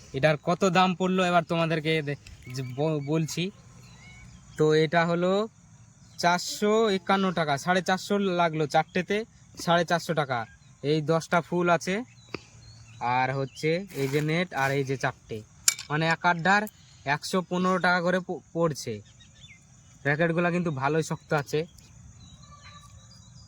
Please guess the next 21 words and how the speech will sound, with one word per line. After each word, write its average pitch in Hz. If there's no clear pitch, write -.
ভালো 127
সুন্দর 139
খুব। 151
তো 135
তোমাদেরকে 156
দাম 147
বলে 151
দিলাম। 160
তো 139
ভিডিও 151
ভালো 175
লাগলে 175
ভিডিওটাকে 160
লাইক, 147
কমেন্ট, 160
শেয়ার, 151
সাবস্ক্রাইব, 151
ফলো 151
করতে 156
ভুলবে 151
না। 156